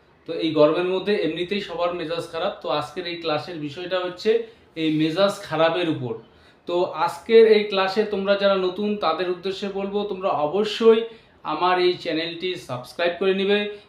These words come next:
যাতে তোমাদের জন্য এরকম আরও অনেক ইম্পর্টেন্ট ক্লাস আমি পৌঁছে দিতে পারি। তো এবার মূল বিষয়ে আসা যাক। যেই সেন্টেন্সগুলোর কথা বললাম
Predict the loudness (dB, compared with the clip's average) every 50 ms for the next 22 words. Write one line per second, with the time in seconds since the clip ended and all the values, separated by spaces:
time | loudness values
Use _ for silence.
0 | _ -14 -8 -2 -2 -2 0 0 0 -2 -2 -4 -6 -6 -6 -4 -4 -4 -4 -4
1 | -4 -4 -6 -4 -4 -4 -4 -4 -4 -6 -4 -4 -4 -4 -4 -4 -4 -4 -2 0
2 | 0 -2 -2 -4 -4 -4 -2 -2 -2 -4 -4 -6 -8 -8 -6 -4 -4 -4 -4 -2
3 | -4 -4 -4 -6 -8 -6 -2 0 2 2 0 -2 -6 -14 -20 -20 _ _ _ -8
4 | -6 -4 -4 -4 -6 -8 -10 -10 -6 -4 -4 -2 -2 0 0 0 0 0 -2 -4
5 | -6 -14 -20 -20 -20 -20 -20 -20 _ _ _ _ 8 10 10 10 8 4 2 4
6 | 4 4 4 4 2 2 0 0 0 -4 -4 -2 2 4 4 6 6 4 2 2
7 | 4 4 4 6 6 4 4 4 2 4 4 4 4 2 0 0 0 2 2 2
8 | 2 2 2 2 2 4 4 4 2 2 -2 -2 -2 -2 -2 0 2 4 4 4
9 | 4 4 0 -6 -10